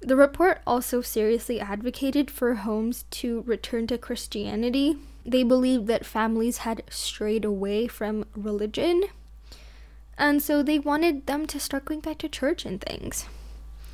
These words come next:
They also advocated for a more traditional lifestyle as another solution. And by more traditional lifestyle, I mean mothers staying home instead of working, because apparently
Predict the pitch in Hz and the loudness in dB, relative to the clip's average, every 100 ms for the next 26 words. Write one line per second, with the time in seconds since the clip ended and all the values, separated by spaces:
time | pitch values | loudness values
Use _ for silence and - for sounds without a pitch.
0 | - - - - - - 262 254 - 294 | -16 -16 -18 -18 -10 2 4 4 4 4
1 | 349 - 214 - 277 - - - 247 262 | 4 2 0 -2 -4 -8 -18 -6 0 2
2 | 254 277 - 254 254 262 254 247 226 247 | 2 -2 -2 -2 -2 -4 -2 -2 -2 -4
3 | 240 - 233 240 269 311 302 - 254 240 | -4 -2 -2 -2 -2 -4 -6 -6 0 0
4 | 240 269 247 226 208 196 240 - - - | 0 -4 -4 -2 -2 -2 -2 -6 -10 -6
5 | - - - - - - - - - 233 | -4 -2 -4 -6 -8 -18 -18 -10 -6 0
6 | 233 220 226 214 - - - 240 - - | 2 4 4 2 0 -2 -2 -2 -4 -4
7 | - - - - 262 254 240 247 254 240 | -6 -6 -8 -8 -2 0 2 2 2 2
8 | 247 254 - 214 208 220 208 196 208 - | 2 0 -4 -4 -4 -4 -2 -2 -4 -4
9 | 247 254 214 214 208 208 214 - - - | 0 0 0 0 0 0 -2 -8 -20 -20
10 | - - - - 247 240 220 220 220 - | -20 -20 -14 0 4 6 6 6 4 0
11 | 226 214 208 208 220 233 - 220 202 202 | -2 0 0 2 0 -2 -4 -6 -4 -4
12 | 202 269 277 254 269 262 247 - 294 339 | -4 -2 -2 -2 -2 -2 -4 -2 0 0
13 | - 226 220 254 | 0 -2 -2 -4